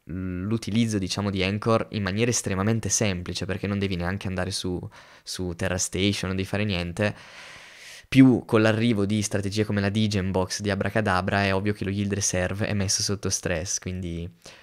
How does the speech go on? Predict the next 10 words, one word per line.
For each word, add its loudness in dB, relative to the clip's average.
una 4
proposta 2
interessante 2
che 2
è 4
stata -2
fatta -2
da 2
Dan 0
Kuar, 0